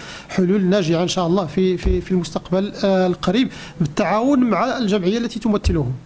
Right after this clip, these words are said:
وبالتعاون ايضا مع، مع السلطات المحليه وجميع المتدخلين. آه، دابا ان شاء الله تعالى في، في، في، في هذه السنه كاين، آه، غادي يبدا الت-، الت-، التنفيذ ديال البرنامج ديال التاهيل ديال المدينه العتيقه ديال تيزنيت،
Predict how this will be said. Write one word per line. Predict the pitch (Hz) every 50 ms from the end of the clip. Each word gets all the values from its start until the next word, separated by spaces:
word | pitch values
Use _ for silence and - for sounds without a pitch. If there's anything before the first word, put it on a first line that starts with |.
| - -
وبالتعاون | 208 202 220 220 202 165 170 - - 196 175 190 226 214
ايضا | 202 208 170 202
مع، | 196 165 180 196 196
مع | 196 185 160
السلطات | 175 - - - - - 202 190 -
المحليه | 190 - - 190 190 208
وجميع | 196 165 180 185 196
المتدخلين. | 175 180 180 175 185 147 151 - - 147 123 123 - - - - - - - - - - - - 262 262 254 254 254 254 262 - 262 262 - 247
آه، | 208 196 196 196 190
دابا | 175 170 196 185 220
ان | 226
شاء | 190 - 247 220
الله | 196 208 202
تعالى | 185 202 - 190 214
في، | 214 - 269 226 226 208
في، | - 214 202 196 196
في، | 196 - 208 196 190 185 180 175
في | 160 - 202 180
هذه | 156 180 165
السنه | 151 - - 196 175 170 - 170 247 226 - -
كاين، | 196 196 196 190 185 190
آه، | 190 190 185 185 185 180 - - - - - - - -
غادي | 185 175 175 190
يبدا | 180 147 147 175 214
الت-، | 214 214 - - 202
الت-، | 190 208 - - -
التنفيذ | 190 185 185 185 185 185 180 185 185 180 180 180 180 175 - - 190 185 - 247 240 190 151
ديال | 147 180 185 180
البرنامج | 160 151 170 165 180 202 220 220 196
ديال | 147 151 180
التاهيل | 175 - - - - 147 196 190
ديال | 156 180 180
المدينه | 185 180 180 180 170 147 175 196 202 226 220 -
العتيقه | 165 139 151 175 - 214 196 - 196 185
ديال | 156 165 170
تيزنيت، | 156 - 156 131 123 139 139 135